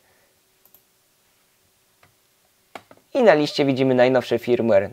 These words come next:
dwa jedenaście, który klikamy. Akceptujemy sobie tam wszystkie pliki i cookie. Wchodzimy na sam dół, tu jest lista oczywiście zmian, słuchajcie, najnowszy dwa jedenaście. Delikatna poprawka, ja mam aktualnie zainstalowany dwa dziesięć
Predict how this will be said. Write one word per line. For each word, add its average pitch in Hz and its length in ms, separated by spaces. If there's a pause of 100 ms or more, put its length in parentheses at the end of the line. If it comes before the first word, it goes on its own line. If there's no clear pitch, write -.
dwa 151 220
jedenaście, 123 600
który 127 240
klikamy. 151 560 (2000)
Akceptujemy 127 600
sobie 110 200
tam 107 160
wszystkie 110 340
pliki 104 280
i 127 40
cookie. 143 360 (1400)
Wchodzimy 127 580 (240)
na 139 260
sam 143 260
dół, 131 220
tu 123 120
jest 113 160
lista 143 380
oczywiście 131 460
zmian, 120 360
słuchajcie, 135 440
najnowszy 127 460
dwa 113 220
jedenaście. 131 720 (1500)
Delikatna 127 640
poprawka, 143 520
ja 135 80
mam 135 160
aktualnie 127 380
zainstalowany 120 560
dwa 127 240
dziesięć 143 580